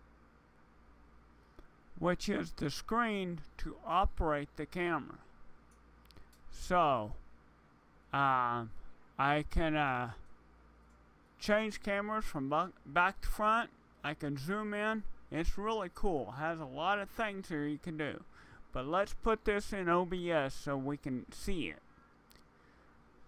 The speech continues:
First thing you wanna do in here is add a browser.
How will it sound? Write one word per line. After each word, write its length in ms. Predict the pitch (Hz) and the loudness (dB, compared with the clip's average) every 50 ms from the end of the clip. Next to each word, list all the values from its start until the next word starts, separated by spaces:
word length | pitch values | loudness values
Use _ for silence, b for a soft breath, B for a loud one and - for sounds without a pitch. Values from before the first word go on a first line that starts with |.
| - - - | -6 2 4
First 280 | 262 277 302 302 - - | 6 6 8 6 6 6
thing 160 | 240 233 240 | 6 2 2
you 80 | 233 | 2
wanna 260 | 233 233 226 226 220 226 | 4 4 4 4 2 2
do 280 | 226 233 233 226 190 | 2 2 4 4 4
in 120 | 170 160 160 | 4 4 4
here 380 | 160 165 165 160 160 160 - - - - - - | 4 4 4 4 2 2 0 -4 -12 -16 -18 -12
is 200 | - 131 139 135 | -6 -4 -2 2
add 240 | 151 156 160 175 180 | 4 4 6 6 6
a 60 | 180 | 4
browser. 580 | 170 175 190 196 185 175 165 131 - 127 107 120 | 4 6 4 6 6 4 4 2 -2 -8 -10 -12